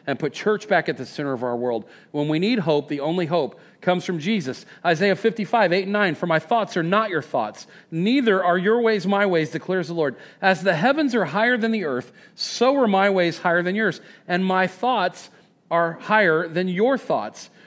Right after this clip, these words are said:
He's saying that perspective is reality. What we choose as perspective is what ultimately becomes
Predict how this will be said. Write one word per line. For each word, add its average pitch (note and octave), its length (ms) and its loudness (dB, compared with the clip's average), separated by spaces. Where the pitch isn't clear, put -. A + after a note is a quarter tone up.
He's A3+ 160 0
saying B3+ 280 0
that F#3+ 140 -2
perspective A3 600 0
is E3 140 -2
reality. F3+ 520 2
What E3+ 180 0
we G#3+ 100 -2
choose C4 380 -2
as G#3 100 -6
perspective G3 560 -2
is D3 100 -2
what F3+ 140 -2
ultimately F3+ 560 0
becomes D3 600 -2